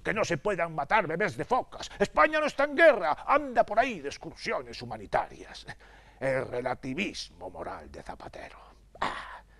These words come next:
qué asco de país. Fijaros en los Estados Unidos, qué envidia.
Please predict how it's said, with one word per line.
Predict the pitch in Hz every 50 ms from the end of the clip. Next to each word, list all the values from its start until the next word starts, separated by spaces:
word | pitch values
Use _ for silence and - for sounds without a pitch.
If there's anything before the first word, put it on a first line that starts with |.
| - - - - -
qué | - - -
asco | - - 127 120 104 - - - - - - - - 82 78
de | - 76 -
país. | - - - - - - - - - - - - - - - - _ - - - - - - - - - _ - -
Fijaros | - - - - - 71 - - - - - -
en | 95 95
los | - - -
Estados | - - - - 127 117 - - - -
Unidos, | - - - 151 143 - - - - - -
qué | - 220
envidia. | - 156 143 - - 135 - - - -